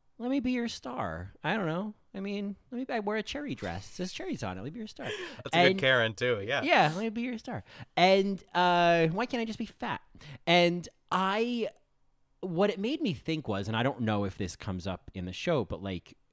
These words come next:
Speaker 1: uh, there was a sense that, like, Karen's lack of emotion almost fit Marilyn Monroe's kind of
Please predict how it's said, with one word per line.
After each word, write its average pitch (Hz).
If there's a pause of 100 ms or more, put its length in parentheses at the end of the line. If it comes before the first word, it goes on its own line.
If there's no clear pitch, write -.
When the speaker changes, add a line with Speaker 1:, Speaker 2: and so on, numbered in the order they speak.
(180)
Speaker 1:
uh, 87 (640)
there 151
was 143
a 139
sense 156
that, 143
like, 127 (380)
Karen's 139
lack 101
of 135
emotion 160
almost 107
fit - (260)
Marilyn 95
Monroe's 87 (440)
kind 113
of 90